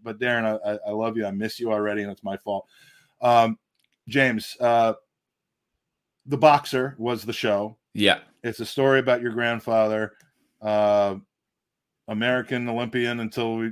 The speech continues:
Speaker 1: until we figured out he wasn't American.
Speaker 2: Basically,
Speaker 1: Um,
Speaker 2: yeah. <laughs>
Speaker 1: which, you know, we can't afford to be turning down boxing champs in America. Uh, but, uh, to tell us a little bit about how, you know, the, the story and how the,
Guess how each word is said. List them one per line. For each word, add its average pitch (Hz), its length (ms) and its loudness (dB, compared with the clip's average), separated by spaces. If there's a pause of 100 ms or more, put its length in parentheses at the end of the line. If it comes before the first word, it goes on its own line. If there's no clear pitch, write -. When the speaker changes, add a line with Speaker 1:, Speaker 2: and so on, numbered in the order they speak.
Speaker 1:
until 113 340 -6
we 110 140 -4
figured 110 280 -4
out 107 140 2
he 104 60 -2
wasn't 104 260 -6
American. 104 500 -6 (400)
Speaker 2:
Basically, 104 540 4
Speaker 1:
Um, - 60 -12 (100)
Speaker 2:
yeah. 107 180 6 (280)
<laughs> 220 280 6
Speaker 1:
which, - 440 0
you 120 80 -4
know, 98 200 -6 (340)
we 135 120 -6
can't 170 220 -2
afford 135 420 2
to 113 60 -6
be 110 100 -4
turning 117 380 -4
down 110 200 -2
boxing 110 440 0
champs 104 340 -8
in 101 80 -10
America. 101 540 -8
Uh, 101 240 -4
but, 104 360 -6
uh, 104 180 2 (340)
to 151 80 -12
tell 190 160 6
us - 80 0
a 180 60 -2
little 175 200 2
bit 160 140 -2
about 139 240 0
how, 131 260 0
you 139 100 -2
know, 123 80 -4
the, 120 220 -4
the 120 80 -8
story 170 440 -4
and 139 100 -6
how 151 200 -4
the, 143 220 -4